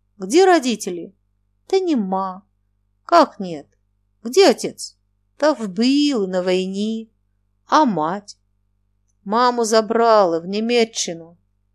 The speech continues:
«Так вы что ж, одни живёте?» «Так одни».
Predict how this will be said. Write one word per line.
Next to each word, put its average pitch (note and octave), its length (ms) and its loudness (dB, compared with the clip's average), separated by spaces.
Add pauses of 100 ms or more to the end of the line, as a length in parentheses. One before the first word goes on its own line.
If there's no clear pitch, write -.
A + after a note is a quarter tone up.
(540)
«Так F3+ 220 -10
вы B3+ 120 2
что - 260 -4
ж, F3 140 -8
одни C#4+ 340 2
живёте?» A3 560 -2 (240)
«Так E4 240 -4
одни». C4 580 -4